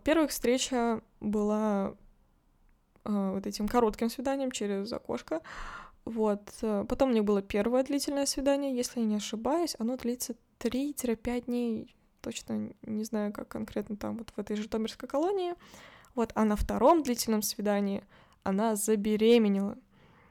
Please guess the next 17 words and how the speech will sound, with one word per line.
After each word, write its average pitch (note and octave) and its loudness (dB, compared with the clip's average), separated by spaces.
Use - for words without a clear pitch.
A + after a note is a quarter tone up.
Мгм. A#3 2
И A3+ 2
она A#3 0
говорила, C4 0
что B3 0
она A3+ 2
хотела C#4 4
очень A#3+ 4
сильно A3+ 0
ребёнка G#3+ 2
от G#3 -4
Сергея, G#3+ 0
и A#3+ 2
Сергей A3 4
настоял A#3+ 4
на A3 4
ребёнке, G#3 0